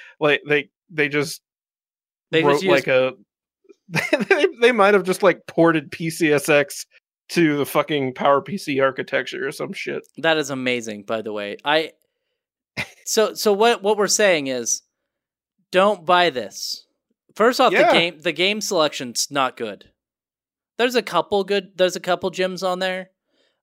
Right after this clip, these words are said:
Speaker 2: Um, like Siphon Filter, Siphon Filter, um, Final Fantasy, like, you know, the, the, the normal ones that you would expect, but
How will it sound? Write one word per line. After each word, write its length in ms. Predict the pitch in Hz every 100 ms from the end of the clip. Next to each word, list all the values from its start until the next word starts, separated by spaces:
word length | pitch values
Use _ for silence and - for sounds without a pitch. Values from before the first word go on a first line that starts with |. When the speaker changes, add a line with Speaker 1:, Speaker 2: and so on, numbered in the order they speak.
| _
Speaker 2:
Um, 520 | 135 135 127 123 113 113 _ _ _ _ _ _ _ _ _
like 180 | 143 135
Siphon 360 | - 139 135 147
Filter, 420 | 151 143 175 170 -
Siphon 380 | - 147 160
Filter, 440 | 151 160 156 170 165 _ _ _ _ _ _
um, 360 | 127 117 110 110 _ -
Final 220 | 151 143
Fantasy, 640 | 147 139 139 143 135 131 _ _ _
like, 180 | 127 120 _ _ _
you 120 | 175
know, 120 | 156
the, 300 | 135 156 143 - -
the, 160 | 175 -
the 120 | 208
normal 460 | 196 175 156 147 143
ones 260 | 143 143 139
that 140 | 139
you 80 | 131
would 100 | 127
expect, 380 | 120 - 127 -
but 240 | 139 -